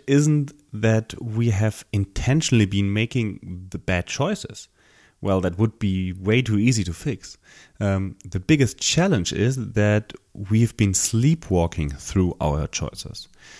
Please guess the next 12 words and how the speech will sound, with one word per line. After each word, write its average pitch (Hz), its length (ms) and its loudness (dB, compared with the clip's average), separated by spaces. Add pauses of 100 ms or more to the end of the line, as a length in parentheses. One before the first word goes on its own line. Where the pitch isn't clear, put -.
(180)
Half 131 260 0
of 123 160 2
the 117 80 2
time, 135 480 0 (200)
we 113 120 2
are 113 100 2
not 113 240 0 (240)
aware 104 460 4
of - 280 -4
making 95 420 -2
them. - 200 -8 (1300)
But 101 380 0